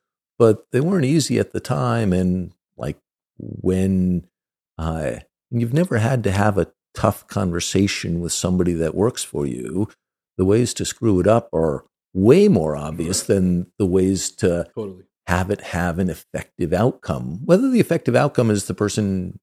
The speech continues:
Speaker 1: turns around and becomes great or, or leaves the, you know, like, lots of different ways for it to work out. But I learned a lot of those lessons by doing it wrong 'cause I didn't have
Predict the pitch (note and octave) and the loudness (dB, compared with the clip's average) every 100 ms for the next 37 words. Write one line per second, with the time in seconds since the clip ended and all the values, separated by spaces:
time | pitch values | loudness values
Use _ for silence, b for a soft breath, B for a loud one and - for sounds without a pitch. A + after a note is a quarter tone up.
0 | _ A#2+ G2+ G2 F#2+ E2 B2 A#2 E2+ G2+ | _ 0 2 2 2 2 0 0 -4 -6
1 | - G2 F#2 - F2 F#2 D#3+ - F#2+ G2 | -8 -4 -4 -2 0 0 0 4 6 8
2 | G2+ F#2+ - _ _ A2 G2 A2 F#2 - | 8 4 -4 _ _ -2 2 2 0 -4
3 | - G2 F#2+ D#2 - _ G2+ B2 - A2+ | -2 0 0 -4 -8 _ -4 -2 -2 -2
4 | - G2+ - _ _ - G2+ B2 - - | -2 -6 -8 _ _ 2 4 4 0 -4
5 | F2+ - F2+ F#2 F#2+ A3+ D#3+ G2+ - G#2 | -6 -4 -4 -4 -2 0 0 -2 4 6
6 | F#2+ - _ B B _ _ - F2+ G2 | 6 0 _ B B _ _ 0 2 4
7 | F#2+ F#2+ C#2+ B1 C2+ D2 F2 F#2 E2+ F2 | 2 0 -2 -4 -6 -4 -2 0 -2 -4
8 | - D#2+ E2 - F#2 E2 D2 - D2+ D2 | -4 -6 -6 -4 -4 -4 -6 -8 -6 -6
9 | D#2+ F#2 F2+ F2 D#2 D2 F#2+ C3+ G#2 F#2 | -4 -2 -2 -4 -8 -8 -6 -2 0 0
10 | F2+ - F2 E2+ G#2+ F#2+ - - F#2+ F#2+ | -2 -4 -4 -2 -2 -2 -4 -8 -4 -2
11 | F#2 F2+ E2+ D#2+ | 0 -2 -4 -8